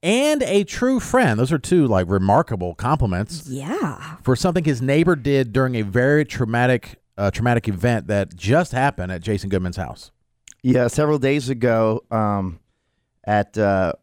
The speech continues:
Speaker 3: well, it was a tough day because I got a call in the middle of the day from my wife, who usually calls or texts maybe first because,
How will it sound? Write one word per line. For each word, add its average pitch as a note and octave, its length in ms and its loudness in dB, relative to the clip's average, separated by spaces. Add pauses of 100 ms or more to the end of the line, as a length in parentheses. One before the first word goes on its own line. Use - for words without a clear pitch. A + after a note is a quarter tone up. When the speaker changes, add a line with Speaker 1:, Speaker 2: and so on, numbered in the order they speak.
(420)
Speaker 3:
well, G#2+ 400 0
it G#2 80 -2
was G#2 180 -2
a G2 60 -4
tough - 320 -4
day F2+ 280 -4
because F#2 460 -4
I F#2+ 100 -4
got G#2 180 -2
a G#2 40 -2
call F#2+ 600 -2
in F#2 80 -6
the F2+ 60 -6
middle G2 220 -2
of F#2 100 -6
the F#2+ 60 -8
day F#2+ 280 -2
from F#2+ 160 -10
my F#2 140 -4
wife, G#2+ 500 -2 (300)
who D3+ 100 -4
usually F3 520 -2
calls C3+ 800 0 (380)
or G#2 80 -4
texts - 600 -8
maybe A#2+ 300 -4
first A2 480 -4
because, G2 600 -4